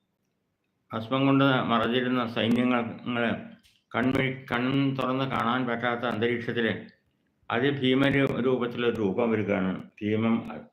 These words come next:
ദദർശ ഭീമസങ്കാശം ജടാമണ്ഡലധാരിണം. ഒരു രൂപം ജടയൊക്കെ ധരി-, ഉണ്ട്.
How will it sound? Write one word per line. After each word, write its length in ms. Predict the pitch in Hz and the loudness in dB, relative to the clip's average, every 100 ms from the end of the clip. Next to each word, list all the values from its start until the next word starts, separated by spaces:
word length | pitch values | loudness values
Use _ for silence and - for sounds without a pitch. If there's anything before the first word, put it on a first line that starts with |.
| _ - | _ -4
ദദർശ 420 | 104 104 120 - | 0 2 0 0
ഭീമസങ്കാശം 1120 | 147 - 104 131 131 127 123 123 120 139 - - _ _ _ - | -4 -2 -4 -4 -2 -2 2 2 0 -2 -4 -8 _ _ _ -4
ജടാമണ്ഡലധാരിണം. 1400 | 101 120 131 156 156 143 143 123 110 110 98 98 92 - - _ _ _ _ _ _ 113 | 0 2 2 4 2 2 2 2 2 0 0 0 -2 -6 -16 _ _ _ _ _ _ -2
ഒരു 100 | 135 | 2
രൂപം 760 | 127 120 117 127 - - 101 | 2 2 0 -4 -8 -10 -2
ജടയൊക്കെ 380 | 107 107 131 135 | 0 2 0 0
ധരി-, 300 | 117 110 117 | 0 -2 0
ഉണ്ട്. 380 | 110 107 104 | 0 0 -2